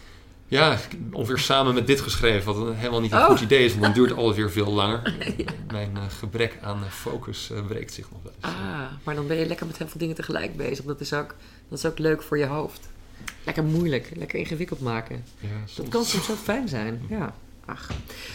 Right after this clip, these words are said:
Speaker 2: Nou, dankjewel voor dit gesprek.
Speaker 1: Graag gedaan, jij bedankt.
Speaker 2: Eh, koopt allen en leest allen Reconquista. Dat is een fantastische roman, echt heel mooi.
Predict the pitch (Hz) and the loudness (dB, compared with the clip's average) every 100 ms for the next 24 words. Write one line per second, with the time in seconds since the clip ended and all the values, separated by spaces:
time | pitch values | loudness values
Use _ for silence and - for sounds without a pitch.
0 | - 190 156 233 240 233 185 175 165 - | 0 4 6 4 6 4 4 0 -4 -8
1 | - 208 320 - - - 110 - 107 131 | -4 -4 -4 -6 -4 -4 -4 -6 -8 -6
2 | 165 170 180 170 170 - 147 196 190 - | 0 6 8 8 6 0 0 2 2 2
3 | 214 196 175 170 196 190 - 165 156 - | 4 4 4 4 2 0 0 0 0 0
4 | 165 175 160 147 208 214 208 165 160 - | -2 -2 -2 -2 0 0 -2 -4 -8 -12
5 | 160 - - 226 - 165 156 147 147 196 | -16 -8 -2 -2 -2 -6 -6 -4 -2 -2
6 | 233 170 - 165 185 165 160 214 | -4 -8 -8 -2 0 0 0 -4